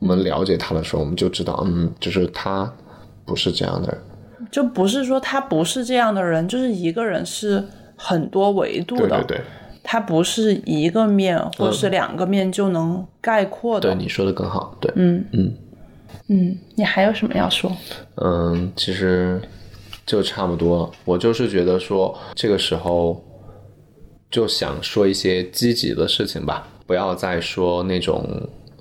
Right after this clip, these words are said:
Speaker 1: 就是很单纯的责备的这样的事情了。
Speaker 2: 我觉得责备的这个原因是因为感受到无力。
Speaker 1: 嗯。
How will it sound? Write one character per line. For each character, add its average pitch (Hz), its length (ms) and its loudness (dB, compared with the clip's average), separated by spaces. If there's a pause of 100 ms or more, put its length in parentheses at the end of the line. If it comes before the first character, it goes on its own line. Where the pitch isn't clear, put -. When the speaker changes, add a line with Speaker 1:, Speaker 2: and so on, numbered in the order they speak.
(120)
Speaker 1:
就 85 180 0
是 - 180 -2
很 - 360 -4
单 98 160 0
纯 82 240 -2
的 82 440 0
责 71 220 0
备 85 320 2
的 - 460 -2
这 - 140 -4
样 52 100 -4
的 - 160 -4
事 - 180 -2
情 - 160 -2
了。 - 80 -6 (440)
Speaker 2:
我 190 120 0
觉 202 160 2
得 285 160 2
责 160 280 2
备 247 260 2
的 185 320 0 (160)
这 247 160 2
个 226 80 4
原 151 240 2
因 190 140 2
是 202 180 -2
因 214 140 0
为 220 240 2
感 139 260 -2
受 208 160 -4
到 214 160 2
无 165 220 2
力。 202 260 0 (380)
Speaker 1:
嗯。 98 260 2